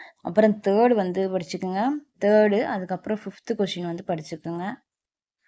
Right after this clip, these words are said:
சிறுவினால பார்த்தீங்கன்னா வந்து ஃபர்ஸ்ட் கொஷின் வந்து படிச்சுங்க. ஃபர்ஸ்ட் கொஷின் நிறைய தடவை வந்து கேட்டிருக்காங்க. அந்த கொஷின் வந்து நல்லா படிச்சுக்கங்க. அதுக்கப்புறம் நெடுவினால பார்த்தீங்கன்னா வந்து ஃபர்ஸ்ட் கொஷினும் செகண்ட் கொஷினும் படிச்சுங்க.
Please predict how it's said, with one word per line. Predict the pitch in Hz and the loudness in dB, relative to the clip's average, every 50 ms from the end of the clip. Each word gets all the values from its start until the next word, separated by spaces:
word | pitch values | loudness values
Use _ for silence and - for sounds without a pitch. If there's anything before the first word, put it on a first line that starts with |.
| _ _ _ _ _ _ - | _ _ _ _ _ _ -20
சிறுவினால | - - - 240 240 254 254 247 240 240 220 214 208 196 | -8 0 2 2 4 4 4 4 4 4 4 4 2 2
பார்த்தீங்கன்னா | 202 190 185 185 190 190 196 196 | 2 0 0 0 -2 -2 -2 -2
வந்து | 196 190 190 190 190 | -2 -2 -2 -4 -2
ஃபர்ஸ்ட் | - 185 175 - - - | 0 0 0 -2 -2 -4
கொஷின் | - 214 208 - - 196 | -2 -2 -2 -2 -2 -4
வந்து | 190 180 180 180 185 | -2 -2 -4 -4 -2
படிச்சுங்க. | - 180 175 165 - 180 185 190 190 | -2 -2 -2 -2 -4 -4 -4 -2 -2
ஃபர்ஸ்ட் | 190 180 180 - - 208 | -2 -2 -2 -4 -4 -4
கொஷின் | 214 214 202 226 | -4 -2 -2 -2
நிறைய | 208 180 175 - 180 196 214 | -2 -2 -2 -2 0 0 2
தடவை | 220 220 202 202 190 190 | 2 2 2 2 2 2
வந்து | 180 180 180 | 0 -2 -2
கேட்டிருக்காங்க. | 175 - 180 175 - 180 175 180 175 175 180 | -2 -4 -4 -4 -4 -4 -2 -2 -2 -2 -2
அந்த | 196 202 196 180 | -2 -2 -2 -2
கொஷின் | 175 180 170 156 - 185 | -4 -4 -6 -6 -6 -6
வந்து | 175 175 175 | -6 -4 -4
நல்லா | 175 170 170 175 175 | -4 -2 -2 -2 -2
படிச்சுக்கங்க. | 175 175 180 160 - 175 160 185 | -2 -2 -4 -4 -6 -6 -4 -2
அதுக்கப்புறம் | 190 196 185 185 - 180 - - 214 196 | -2 -2 -2 -4 -6 -6 -4 -2 -2 0
நெடுவினால | 196 208 190 220 220 226 208 208 190 180 180 170 | 0 0 0 0 0 0 0 -2 0 0 -2 -2
பார்த்தீங்கன்னா | 170 175 160 156 - 160 170 170 175 185 185 | -2 -4 -6 -4 -6 -6 -4 -4 -2 -2 -2
வந்து | 180 175 170 170 196 247 277 277 - - - - - - - | -2 -2 -2 0 0 -2 -2 -2 -6 -18 -18 -18 -18 -14 -4
ஃபர்ஸ்ட் | - 196 190 185 - - 233 | 0 0 0 0 -2 -2 2
கொஷினும் | 226 214 208 - 214 214 208 | 2 2 2 2 -2 -2 0
செகண்ட் | 208 185 175 190 202 196 | 0 2 2 2 2 2
கொஷினும் | 196 185 - - 190 180 | 0 -2 -2 -2 -2 -2
படிச்சுங்க. | 185 170 - - 185 208 | -2 -2 -2 -2 -4 -4